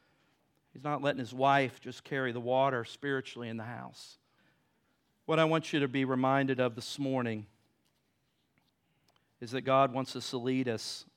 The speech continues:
into a deepening faith. You know, Hebrews chapter twelve, verse two, I think it is, said that Jesus Christ is the author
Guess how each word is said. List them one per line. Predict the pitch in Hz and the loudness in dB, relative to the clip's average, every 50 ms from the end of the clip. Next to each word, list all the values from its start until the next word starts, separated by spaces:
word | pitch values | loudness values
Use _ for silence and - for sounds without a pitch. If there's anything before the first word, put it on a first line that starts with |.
| _ - | _ -12
into | - 127 120 - 120 | -12 -10 -8 -6 -6
a | 113 | -6
deepening | 113 110 131 127 127 120 135 120 117 117 113 | -4 -2 -2 -2 -2 -2 -4 -4 -4 -6 -6
faith. | 107 - - 123 120 120 113 107 107 - - - _ _ _ _ _ _ _ _ _ _ _ _ - _ _ _ | -10 -8 -4 -2 0 0 0 -2 -6 -12 -18 -20 _ _ _ _ _ _ _ _ _ _ _ _ -20 _ _ _
You | - 156 | -2 0
know, | 156 147 | 2 2
Hebrews | 135 165 202 208 165 180 160 147 - | 2 0 0 0 0 0 -2 -2 -4
chapter | - - 165 147 147 - 139 | -2 2 2 2 2 0 -8
twelve, | - - - - 135 135 131 123 123 110 - - _ _ _ _ _ | -14 -10 -4 0 2 4 4 2 2 -2 -6 -14 _ _ _ _ _
verse | - 135 131 123 - - - | -4 -2 -2 -2 -4 -8 -10
two, | - - - 139 127 117 | -10 -6 -2 -2 -2 -2
I | 113 107 | -2 -6
think | - - 120 113 - | -6 -8 -10 -8 -8
it | 120 113 | -8 -4
is, | 117 117 113 110 107 - - _ _ _ _ _ _ _ _ | -2 -2 -2 -4 -6 -12 -18 _ _ _ _ _ _ _ _
said | - - 147 135 | 0 0 2 2
that | 135 135 - | 2 -2 -2
Jesus | 117 113 143 151 165 180 180 151 185 180 - - | -4 -2 0 0 2 0 0 -2 -4 -6 -8 -10
Christ | - - 160 139 131 123 120 117 110 - - - - - - _ _ _ _ _ _ _ _ _ _ _ _ _ _ _ _ | -8 -2 0 0 2 0 0 -2 -6 -8 -12 -14 -16 -20 -20 _ _ _ _ _ _ _ _ _ _ _ _ _ _ _ _
is | 139 139 139 120 113 | -2 0 0 -2 -2
the | 107 127 117 120 - _ | -6 -6 -6 -6 -6 _
author | - 127 127 147 165 170 165 - - 175 165 160 160 160 165 160 156 | 4 6 8 8 8 6 4 0 -4 -2 0 0 0 0 -2 -6 -10